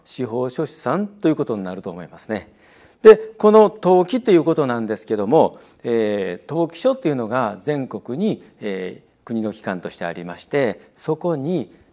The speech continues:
土地や建物、これ不動産というんですけども、それが、えー、誰のものか、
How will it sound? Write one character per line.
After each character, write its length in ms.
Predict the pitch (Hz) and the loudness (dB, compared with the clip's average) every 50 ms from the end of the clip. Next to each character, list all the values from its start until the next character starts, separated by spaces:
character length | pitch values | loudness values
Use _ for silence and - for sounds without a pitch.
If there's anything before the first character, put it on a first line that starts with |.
| _ _ _ | _ _ _
土 160 | - 151 156 | -8 -8 -8
地 260 | 151 - - 214 214 170 | -8 -8 -10 -6 -2 0
や 360 | 151 156 180 170 127 - - - | 2 4 4 2 2 -2 -8 -10
建 300 | 123 113 - 147 135 127 | -10 -6 -4 -4 -2 -2
物、 400 | 123 107 98 90 82 - - _ | -2 -2 -4 -4 -6 -10 -12 _
こ 120 | - 180 | -2 0
れ 140 | 180 170 170 - | 0 0 0 -4
不 160 | - - 131 127 | -8 -4 0 0
動 220 | 139 127 117 101 | 2 2 0 -2
産 240 | - 117 170 202 - | -2 -4 -4 -4 -4
と 100 | - 113 | -6 -6
い 60 | 107 | -6
う 80 | 104 104 | -6 -6
ん 80 | 90 | -8
で 80 | 85 80 | -10 -12
す 100 | - - | -16 -14
け 80 | 98 | -14
ど 80 | 90 95 | -10 -4
も、 240 | 107 143 120 - - - - _ | -2 -2 -2 -2 -4 -10 -20 _
そ 160 | - - 170 175 | -12 -6 -4 -2
れ 220 | 170 170 170 156 | 0 0 0 0
が、 300 | 170 180 147 104 - - - _ _ _ _ _ _ _ | 0 2 2 0 0 -6 -14 _ _ _ _ _ _ _
え 420 | - 104 98 92 90 87 82 80 78 | -6 -4 -4 -4 -4 -6 -8 -10 -6
ー、 60 | 80 | -2
誰 220 | 156 202 240 254 | 0 2 2 2
の 140 | 254 254 254 | 0 0 -2
も 120 | 233 233 220 | -2 0 0
の 140 | 180 117 | -2 -2
か、 260 | - - 90 87 - | -4 -6 -8 -8 -10